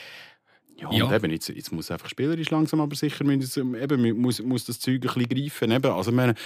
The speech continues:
Speaker 1: wenn du sagst, ja, das System, das, das, es wird langsam ein bisschen festzurrt, man, man hat's langsam so ein bisschen, die Mannschaft hat gecheckt, was der Trainer will, jetzt haben, muss man noch die individuellen Fehler abstellen, dann kommt der ein oder andere Verletzte zurück, dann eben, dann, dann ist ja extrem viel,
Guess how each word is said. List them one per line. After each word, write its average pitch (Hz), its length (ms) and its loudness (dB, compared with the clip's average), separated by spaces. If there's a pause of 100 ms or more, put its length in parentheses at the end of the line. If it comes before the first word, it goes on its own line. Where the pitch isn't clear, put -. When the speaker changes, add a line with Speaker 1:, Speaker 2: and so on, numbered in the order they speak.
(160)
Speaker 1:
wenn 131 80 2
du 135 80 6
sagst, 131 300 6
ja, 156 60 8
das 156 100 2
System, 151 340 2 (560)
das, - 240 0
das, - 220 -2 (680)
es - 120 -2
wird 139 180 4
langsam 131 300 4
ein - 20 2
bisschen 117 160 2
festzurrt, 147 640 4
man, 127 260 4
man 113 140 2
hat's 117 220 0
langsam 123 400 2
so 104 100 -4
ein 120 80 0
bisschen, 110 200 4 (200)
die 123 340 -10
Mannschaft 120 300 0
hat 117 120 0 (120)
gecheckt, 131 340 0
was 123 140 0
der - 140 -8
Trainer 117 360 4
will, 135 280 6
jetzt 120 200 -2
haben, 110 380 0
muss 113 180 0
man 120 100 4
noch 117 60 2
die 117 120 2
individuellen 113 760 4
Fehler 139 300 4
abstellen, 127 440 2
dann 123 120 0
kommt 113 160 2
der 117 100 4
ein 117 160 4
oder 117 160 2
andere 110 240 4
Verletzte 117 400 0
zurück, 120 240 2 (300)
dann 110 120 0
eben, 107 280 2
dann, 101 200 0
dann 123 120 0
ist 123 100 2
ja 110 120 0
extrem 110 440 -2
viel, 131 220 2